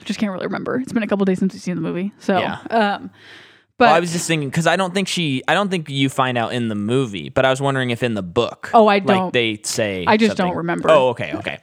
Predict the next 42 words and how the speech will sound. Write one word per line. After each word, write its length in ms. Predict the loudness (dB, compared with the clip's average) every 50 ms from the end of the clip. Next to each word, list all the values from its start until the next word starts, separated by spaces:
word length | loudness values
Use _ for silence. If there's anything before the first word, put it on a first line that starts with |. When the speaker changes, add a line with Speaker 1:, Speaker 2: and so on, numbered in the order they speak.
| _ _ -20 -20 -20 -20 -20 -20 -14 -2
Speaker 1:
Too 140 | 0 2 2
big 180 | 2 2 0
of 80 | -2 -4
a 40 | -6
book 340 | -4 -4 -4 -4 -6 -14 -20 -20 _ -6
to 80 | -6
swallow. 360 | -4 -2 -2 -2 0 2 2 2 0 -2 -4 -6
Speaker 2:
<laughs> 240 | -6 -6 -4 -2 0
Speaker 1:
all, 320 | 2 4 4 2 0 -2 -4 -2
all, 280 | 0 2 2 0 -2 -6 -6 -4
just 200 | -4 -4 -2 -4
to 60 | -6
remember 320 | -4 -4 -6 -6 -6 -6 -6
all 140 | -6 -8
of 80 | -6 -4
it. 180 | -4 -4 -6 -6 -4
Speaker 2:
Yeah. 240 | -2 -2 -2 -2 -4 -6 -10 -16 -12 _ 0
Speaker 1:
Um, 400 | 2 2 2 2 0 -2 -4 -6 _ _ _ _ _ _ _ _ _ _ -12 -8 -6 -4
basi-, 280 | 0 0 0 0 0 0
so 120 | 0 2
then 360 | 2 2 2 2 2 0 -2 -2 -6 -16 -20 -20 _ _ _
you, 180 | -4 -2 0 2
they 180 | 2 4 4
all 360 | 4 4 2 2 0 -2 -4 -6
escape. 560 | -6 -8 -6 -4 -2 0 0 0 -2 -4 -8 -12 -10 -4
They 280 | 0 2 4 4 4 4
escaped 440 | 2 -2 -2 0 0 0 0 -2 -6 _ _ _ 0
Mal-, 360 | 2 2 2 2 2 0 -2
'cause 140 | -2 -2 0
Malfoy 400 | 2 2 2 2 2 2 2 0
had 140 | 2 0 -2
been 140 | -2 0 0
working 280 | 0 0 0 0 0
with 160 | 0 0 -2 -2
Umbridge 360 | 0 0 2 2 2 0 0
the 60 | 0
whole 220 | 0 0 0 0
time, 260 | 0 0 0 0 0 0
being 140 | 0 -2 -2
a 60 | -4
perfect 380 | -4 -2 -2 0 0 0 -2 0
little 360 | 0 0 0 0 0 -4